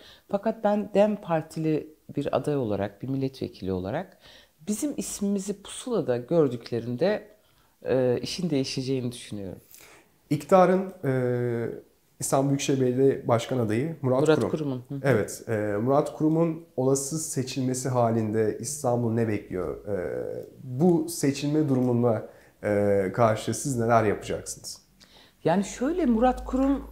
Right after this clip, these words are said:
Speaker 1: sağ olsun çok keyifli bir kampanya yürütüyor hakikaten. Türkiye'yi gülümsetiyor. E, doğrusu, e, videolar düşünce ben de, e, yani gülümsemeden, gülmeden kendimi alamıyorum. Hani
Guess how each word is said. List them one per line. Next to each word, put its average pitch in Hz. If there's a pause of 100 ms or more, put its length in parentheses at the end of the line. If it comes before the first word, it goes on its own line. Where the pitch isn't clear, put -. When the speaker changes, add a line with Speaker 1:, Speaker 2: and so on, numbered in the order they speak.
Speaker 1:
sağ 220
olsun 233
çok -
keyifli 233
bir -
kampanya 220
yürütüyor 135
hakikaten. 160
Türkiye'yi 170
gülümsetiyor. 165 (580)
E, 113 (600)
doğrusu, 135 (640)
e, 95
videolar 147
düşünce 190
ben 175
de, 127
e, 101 (920)
yani 104 (260)
gülümsemeden, 135
gülmeden 127
kendimi 151
alamıyorum. 156 (2000)
Hani 247